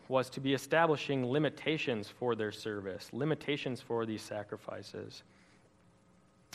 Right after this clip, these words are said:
So it must go back further. It must go back before, um, this pattern to decide what is the meaning of sacrifice, what is sacrifice intended for. So if you were,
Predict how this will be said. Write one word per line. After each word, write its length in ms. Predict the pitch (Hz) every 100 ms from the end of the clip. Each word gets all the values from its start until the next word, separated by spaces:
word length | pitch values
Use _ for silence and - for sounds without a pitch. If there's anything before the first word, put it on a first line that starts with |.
| -
So 460 | 123 - 151 139 - -
it 180 | 139
must 320 | 156 196 233 -
go 140 | 151
back 260 | 143 135 -
further. 600 | - - 160 139 104 104
It 100 | 113
must 260 | 143 135
go 100 | 135
back 320 | 127 131 127
before, 720 | 123 120 - 185 220 135 120 - - - -
um, 220 | 104 - - - - - - - - _ - - _ - - -
this 380 | 123 123 123 -
pattern 460 | - 165 170 131
to 100 | 123
decide 360 | 143 127 131 127
what 420 | 113 117 170 -
is 280 | 143 151 131
the 100 | -
meaning 400 | 123 147 156 127
of 100 | 110
sacrifice, 800 | - 147 143 117 - 95 95 -
what 160 | 117 147
is 240 | 139 131 - - -
sacrifice 580 | - 156 156 - 131 -
intended 480 | 123 - 180 147 110
for. 380 | - 107 101 104 - - - _ _ - - _ - - _ - -
So 140 | - 151
if 100 | 151
you 140 | 175
were, 260 | 156 139